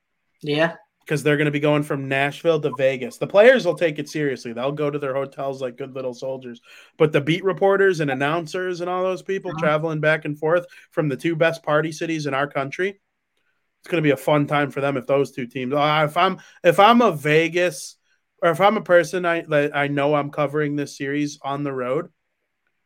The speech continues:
Speaker 2: I'm rooting for that to be the matchup. Sign me up for that.
Speaker 1: <laughs>
Speaker 2: Um,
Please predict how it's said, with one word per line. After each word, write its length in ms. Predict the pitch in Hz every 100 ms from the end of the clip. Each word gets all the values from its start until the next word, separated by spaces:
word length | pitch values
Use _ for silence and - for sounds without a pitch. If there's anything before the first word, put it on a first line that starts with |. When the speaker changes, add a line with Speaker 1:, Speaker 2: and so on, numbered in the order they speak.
| _
Speaker 2:
I'm 200 | 147 151
rooting 280 | 147 151 139
for 120 | 139
that 240 | 127 127 -
to 60 |
be 100 | 123
the 100 | 120
matchup. 460 | 117 117 110 123 113 _ _ _
Sign 320 | 147 139 135
me 140 | 135
up 160 | 135 131
for 80 | 117
that. 280 | 117 127 117 _ _ -
Speaker 1:
<laughs> 100 | 247 247 _ _
Speaker 2:
Um, 840 | 165 151 147 139 135 131 131 127